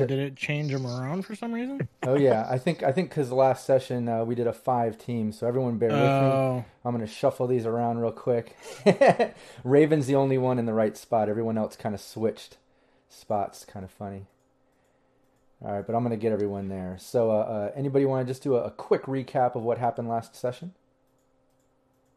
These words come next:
Speaker 2: Uh, sure. I mean, we
Speaker 1: There you
Speaker 2: basically,
Speaker 1: go.
Speaker 2: uh,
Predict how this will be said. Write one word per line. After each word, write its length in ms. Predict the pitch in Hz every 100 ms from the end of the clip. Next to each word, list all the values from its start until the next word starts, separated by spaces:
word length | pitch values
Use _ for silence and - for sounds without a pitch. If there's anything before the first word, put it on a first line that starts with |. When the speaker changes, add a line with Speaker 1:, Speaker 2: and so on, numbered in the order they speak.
| _ _ _ _ _ _ _ _
Speaker 2:
Uh, 380 | 135 143 151 143 135 _
sure. 800 | - - - 294 233 135 120 123
I 60 | 135
mean, 240 | 147 147
we 140 | 147 156
Speaker 1:
There 100 | 170
you 80 |
Speaker 2:
basically, 640 | 180 - 180 113 160 151 151
Speaker 1:
go. 100 | 147
Speaker 2:
uh, 300 | 139 131